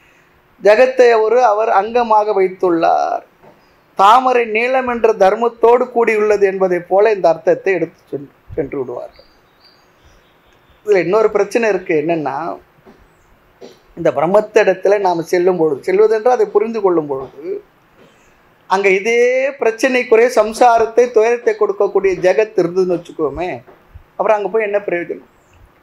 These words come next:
ஒருத்தரை பார்க்க போறோம், அவர் இடத்துல நமக்கு ப்ராப்ளத்தை எப்பவும் கொடுத்துக்கிட்டு இருக்கிற அந்த person அவர் கூடவே சேர்ந்து அவரோட இருக்காருன்னு வச்சுக்கோங்களேன்,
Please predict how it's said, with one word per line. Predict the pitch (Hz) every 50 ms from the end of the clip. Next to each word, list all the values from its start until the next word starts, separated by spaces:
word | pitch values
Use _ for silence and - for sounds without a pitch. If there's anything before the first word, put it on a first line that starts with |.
| _ _ _ _ _ _ _ _ -
ஒருத்தரை | 160 - 208 190 185
பார்க்க | - 170 185 214 - 240 196
போறோம், | - 180 151 139 139 156 - - - _ _ _ _ _ _ _ _ _ _ -
அவர் | - 190 220 226
இடத்துல | 233 226 226 277 277 262
நமக்கு | 240 233 226 214
ப்ராப்ளத்தை | - 208 214 220 247 247 254 247 240 - 240 220
எப்பவும் | 220 220 - 269 269 226
கொடுத்துக்கிட்டு | 247 233 - 254 240 220 220 220
இருக்கிற | 220 220 220 214
அந்த | 208 202 196
person | - 202 202 196 - 262 247 240 220
அவர் | 202 196 190
கூடவே | 202 214 226 233 233 240 233
சேர்ந்து | - 233 226 226 233 240 247 240
அவரோட | 202 196 214 220 220 220 220 226
இருக்காருன்னு | 220 202 202 - 220 214 202 196 180
வச்சுக்கோங்களேன், | 175 - 165 151 151 160 175 190 185 156